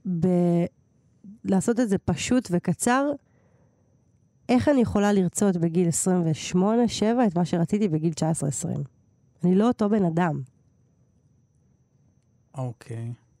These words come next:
Speaker 1: ככה הרגשתי. אני לא אותו בן אדם, אני לא רוצה את אותם דברים, אני מצטערת.
Speaker 2: זה נכון לכל גיל, לא?
Speaker 1: אני חושבת שמגיל מסוים זה כבר, אתה מתחיל להתעצב יותר, ולדעת מי אתה, ומה אתה רוצה, ומה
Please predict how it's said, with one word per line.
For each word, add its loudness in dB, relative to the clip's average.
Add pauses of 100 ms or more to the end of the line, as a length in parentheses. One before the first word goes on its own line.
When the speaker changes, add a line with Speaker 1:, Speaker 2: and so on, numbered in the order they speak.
(540)
Speaker 1:
ככה 0
הרגשתי. 0 (220)
אני 2
לא 4
אותו 2
בן 2 (100)
אדם, 0
אני 2
לא 2
רוצה 0
את -4
אותם 0
דברים, -2
אני 0
מצטערת. -2
Speaker 2:
זה -2
נכון -4
לכל -2
גיל, -4
לא? -2 (560)
Speaker 1:
אני 4
חושבת 2
שמגיל 4
מסוים 2
זה 2
כבר, 0
אתה 0
מתחיל 2
להתעצב 2
יותר, 2
ולדעת 0
מי 4
אתה, -2
ומה 2
אתה 0
רוצה, 0
ומה 0